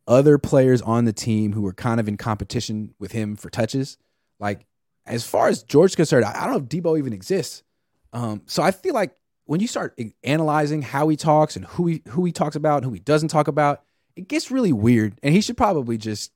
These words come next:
stick to tight end stuff, and that's it.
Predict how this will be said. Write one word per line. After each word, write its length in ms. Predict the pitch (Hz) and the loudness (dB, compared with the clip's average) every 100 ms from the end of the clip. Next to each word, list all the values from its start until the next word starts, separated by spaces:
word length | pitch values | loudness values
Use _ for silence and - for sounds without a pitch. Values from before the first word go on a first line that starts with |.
| _ | _
stick 400 | - - 135 127 - | -18 -6 -2 -2 0
to 400 | 123 107 101 101 _ _ _ _ - | -2 -2 -4 -12 _ _ _ _ -6
tight 200 | 135 127 | -2 0
end 160 | 123 | -2
stuff, 500 | - 120 120 - - - | 0 2 2 0 -16 -16
and 460 | 101 98 95 92 - _ _ 120 - | -12 -10 -10 -14 -18 _ _ -14 -12
that's 180 | 90 | -10
it. 140 | - | -12